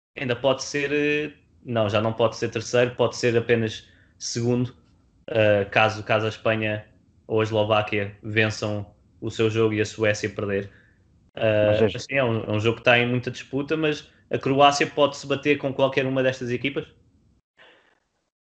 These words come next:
Speaker 2: A Croácia, acho, ah, eu acho que a Croácia com a Espanha será um bom jogo.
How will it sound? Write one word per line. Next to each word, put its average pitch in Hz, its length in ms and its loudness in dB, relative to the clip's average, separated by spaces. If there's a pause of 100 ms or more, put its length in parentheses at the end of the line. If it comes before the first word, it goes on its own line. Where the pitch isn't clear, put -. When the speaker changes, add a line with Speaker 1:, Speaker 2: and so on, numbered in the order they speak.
(760)
Speaker 2:
A 113 80 -2
Croácia, 107 600 4
acho, - 240 -4 (240)
ah, 196 120 4
eu 127 220 6
acho - 220 2
que 143 100 -2 (480)
a 127 80 2
Croácia 165 380 0
com - 80 -2
a 151 40 2
Espanha 143 480 2 (180)
será 127 240 0
um 123 120 6
bom 107 160 2
jogo. 85 440 -4